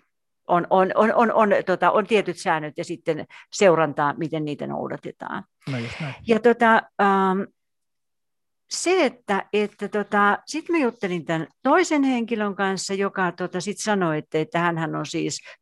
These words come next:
Speaker 1: yksitoistavuotiaana itse aloittanut ja on kolmannen polven, niin kun, tota, ampumaharrastaja.
Speaker 2: Joo, joo.
Speaker 1: Ja, tota, nyt sitten on, on, on mukana myöskin, niin kun, hallinnollisesti monella, monella tavalla lajissa. Ja, tota, ää,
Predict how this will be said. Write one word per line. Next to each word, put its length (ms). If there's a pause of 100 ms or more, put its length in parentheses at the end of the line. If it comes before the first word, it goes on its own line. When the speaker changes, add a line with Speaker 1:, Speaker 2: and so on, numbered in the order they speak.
Speaker 1:
yksitoistavuotiaana 1080
itse 320
aloittanut 520
ja 160
on 220
kolmannen 560
polven, 420
niin 180
kun, 240 (100)
tota, 200
ampumaharrastaja. 1120 (320)
Speaker 2:
Joo, 120
joo. 220
Speaker 1:
Ja, 180
tota, 400
nyt 200
sitten 360
on, 180
on, 300
on 240
mukana 340
myöskin, 440
niin 140
kun, 240
hallinnollisesti 1000
monella, 420 (100)
monella 340
tavalla 480 (100)
lajissa. 720 (760)
Ja, 200
tota, 500 (1080)
ää, 400